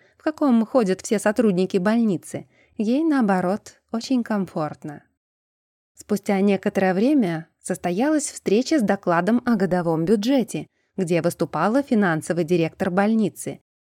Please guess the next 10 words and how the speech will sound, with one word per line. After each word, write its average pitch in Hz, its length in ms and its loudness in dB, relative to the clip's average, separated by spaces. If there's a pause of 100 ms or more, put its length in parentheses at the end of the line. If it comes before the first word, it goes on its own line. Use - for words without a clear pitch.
элегантная 160 800 -2
женщина 175 720 -2
лет 185 320 -4
пятидесяти. 156 840 -4 (560)
Говорила 285 560 2
она 233 240 4
очень 202 280 2
просто 208 460 0
и 269 140 2
взвешенно, 180 760 -2